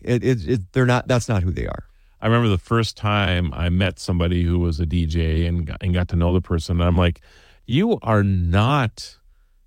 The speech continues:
Speaker 1: a public person.
Speaker 2: No.
Speaker 1: And yet you, your job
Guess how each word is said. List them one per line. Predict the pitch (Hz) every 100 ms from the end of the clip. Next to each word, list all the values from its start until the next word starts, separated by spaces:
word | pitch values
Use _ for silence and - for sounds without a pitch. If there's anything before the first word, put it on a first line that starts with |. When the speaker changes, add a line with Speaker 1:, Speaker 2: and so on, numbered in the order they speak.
| _ _ _ -
Speaker 1:
a | 98
public | - - 113 113 98
person. | - 131 - 80 82 - _ _ _ _ _ _ -
Speaker 2:
No. | 120 113 92 _ _ _ 101
Speaker 1:
And | 104
yet | 117 120
you, | 92 98 110 113 117 113 95 -
your | 101 104
job | 90 131 139 95 87 80